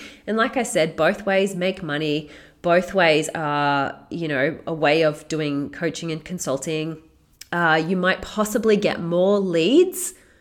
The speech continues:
from people reaching out to you when they aren't aware of the price point. But do you really want to be blindsiding those people when you do share the price point? And also,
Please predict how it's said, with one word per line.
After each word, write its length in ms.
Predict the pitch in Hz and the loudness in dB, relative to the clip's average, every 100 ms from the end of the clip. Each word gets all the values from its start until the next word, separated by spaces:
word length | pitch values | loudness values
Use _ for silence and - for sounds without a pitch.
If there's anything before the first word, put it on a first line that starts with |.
| _ _ _ | _ _ _
from 720 | - 196 170 175 160 139 - | -4 2 2 2 -2 -8 -8
people 320 | - 202 180 | -6 -4 -2
reaching 320 | 170 - 180 | -2 -2 -4
out 140 | 160 - | -4 -4
to 100 | 185 | -4
you 60 | |
when 140 | 170 170 | -4 -4
they 180 | 156 - | -4 -6
aren't 260 | 151 160 | -4 -4
aware 280 | 170 175 175 | -2 0 0
of 80 | 180 | 0
the 100 | 156 | -4
price 260 | - 175 | -2 -4
point. 400 | - 277 311 285 - - - - _ _ _ _ _ | -2 -2 -2 -4 -10 -20 -20 -20 _ _ _ _ _
But 200 | 254 240 | 2 2
do 100 | 247 | 2
you 160 | 240 226 | 2 6
really 240 | 233 254 | 6 6
want 140 | 233 226 | 4 2
to 40 | |
be 140 | 220 | 2
blindsiding 640 | 190 175 170 190 214 190 208 | 0 2 2 2 4 4 4
those 200 | 196 202 | 0 -2
people 320 | 202 196 185 | -2 -2 -2
when 160 | 175 170 | -2 -2
you 80 | 151 | -2
do 200 | 165 170 | -2 -2
share 240 | - 185 | 0 0
the 100 | 196 | 0
price 340 | - 190 190 | -2 -2 -2
point? 420 | - 247 262 269 - - - | -4 0 2 2 -2 -4 -2
And 160 | 233 233 | -2 0
also, 760 | - 277 285 214 185 175 165 | 2 2 2 2 4 4 2